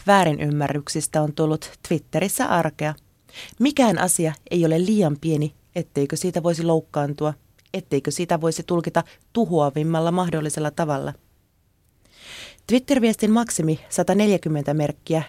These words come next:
typistää ihmisen ajattelun usein karikatyyriksi ja jättää tilaa virhetulkinnoille.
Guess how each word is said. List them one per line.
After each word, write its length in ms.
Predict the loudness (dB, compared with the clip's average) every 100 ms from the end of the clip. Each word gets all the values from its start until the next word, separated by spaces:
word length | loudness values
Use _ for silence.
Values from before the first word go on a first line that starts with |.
| -6
typistää 500 | -4 0 -2 0 0
ihmisen 420 | 0 0 0 -2 -2
ajattelun 500 | -2 -2 -2 -2 -2
usein 340 | -2 -2 -2 -2
karikatyyriksi 840 | -2 0 -2 -4 -4 -4 -6 -4 -4
ja 100 | -6 -10 -18 -4
jättää 360 | -4 -2 -4
tilaa 280 | -2 -2 0
virhetulkinnoille. 1000 | 2 0 -2 -4 -6 -4 -6 -4 -4 -4